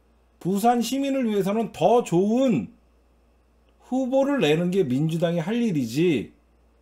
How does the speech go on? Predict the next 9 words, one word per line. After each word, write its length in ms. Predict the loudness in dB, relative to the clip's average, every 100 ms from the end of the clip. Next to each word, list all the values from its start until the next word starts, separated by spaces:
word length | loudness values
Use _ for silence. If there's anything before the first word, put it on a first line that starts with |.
| _ _ _ _
오거돈이 520 | 0 2 2 2 0 0
잘못했다고 680 | 0 -2 -2 -2 -2 0 -2
부산시장을 640 | -2 -2 -2 -2 -4 -4
포기하는 440 | -4 -2 -2 0
것은 500 | -2 -2 0 -2 -4 -10 -20 _ -6
부산 320 | 0 0 0
시민을 680 | -2 -2 0 2 2 0 -4 -8 -8 -10 _ _ -4
기만하는 600 | 2 4 4 4 2 0
짓이에요. 800 | -2 -4 -2 0 2 2 0 -6